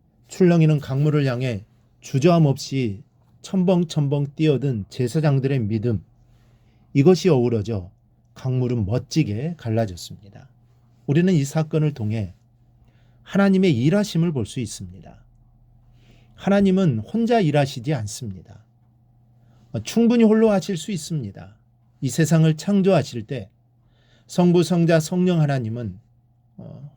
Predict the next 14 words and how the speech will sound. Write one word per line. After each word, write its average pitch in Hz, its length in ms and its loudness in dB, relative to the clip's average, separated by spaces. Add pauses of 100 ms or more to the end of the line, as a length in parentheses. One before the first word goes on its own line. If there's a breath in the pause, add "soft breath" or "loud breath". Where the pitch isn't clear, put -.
홀로 226 300 4
모든 185 480 -2
것들을 131 400 -4
만드셨습니다. 127 1000 -6 (840 soft breath)
하지만 202 580 0 (300 soft breath)
그렇게 196 340 2
하실 196 240 0
수 185 140 -6
있지만 113 540 -8 (460)
하나님은 151 360 2
사람의 185 420 0
순종을 226 580 -2
통해 147 480 -6 (400)
일하십니다. 113 840 -4